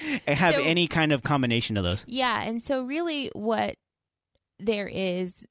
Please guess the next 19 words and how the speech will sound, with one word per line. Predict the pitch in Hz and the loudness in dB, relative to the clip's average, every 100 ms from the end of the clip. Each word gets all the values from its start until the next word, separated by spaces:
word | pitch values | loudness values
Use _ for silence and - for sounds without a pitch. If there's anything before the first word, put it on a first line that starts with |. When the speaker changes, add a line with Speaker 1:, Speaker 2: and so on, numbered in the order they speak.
| _ _ - | _ _ 2
Speaker 2:
that | 208 | 2
it's | 190 | 2
very | 208 208 | 0 -2
clear | 175 - 185 | -2 -2 -2
in | 175 170 | -2 -6
Scripture | - 175 - 180 170 165 - - | -4 -4 -4 -4 -2 -4 -10 -10
in | 190 185 | -8 -6
terms | - 185 180 175 | -6 -6 -4 -2
of | 165 165 - - - | -2 -4 -8 -20 -6
any | 196 196 190 | -4 -4 -6
kind | - 185 185 | -4 -4 -2
of | 180 165 | -2 -2
a | - | -4
timeline | - - 180 175 170 170 | -4 -6 -4 -2 -4 -4
that | 165 | -4
we | 170 | -4
can | 170 | -2
put | 180 | -4
together | 175 170 156 156 156 | -4 -6 -4 -6 -8